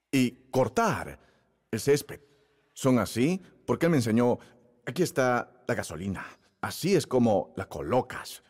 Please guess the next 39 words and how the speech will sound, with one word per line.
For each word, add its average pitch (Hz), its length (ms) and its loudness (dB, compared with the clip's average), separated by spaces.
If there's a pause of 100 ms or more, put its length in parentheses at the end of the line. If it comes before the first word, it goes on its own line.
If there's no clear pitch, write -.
(240)
Hasta 120 200 -8
que 110 100 -8
pongas 180 260 -2
la 123 60 -6
gasolina 101 580 -2 (240)
que 110 100 -8
compré 147 340 0
en - 80 2
primer 131 260 0
lugar 87 580 -6 (280)
en 139 120 4
el 110 120 0
cortacésped, 87 840 -4 (180)
que 139 100 2
dices 185 260 0
que - 80 -6
está 156 180 -2
vacío, 85 540 -6 (180)
no 196 180 2
digas 127 420 -2
que - 80 -6
lo 107 60 -2
intentaste, 101 500 -4
pero - 120 -10
solo 202 200 -2
tenía 165 240 0
doce 131 220 -4
años 127 240 -6
ahora. 104 180 -2 (160)
Ahora 190 220 4
soy 175 200 0
mucho 156 340 0
más 139 280 -2
responsable. 98 760 -6 (1300)
Soy 147 280 0
mucho 170 240 0
mejor 110 440 0 (300)
en 104 160 -4
esto". - 320 -12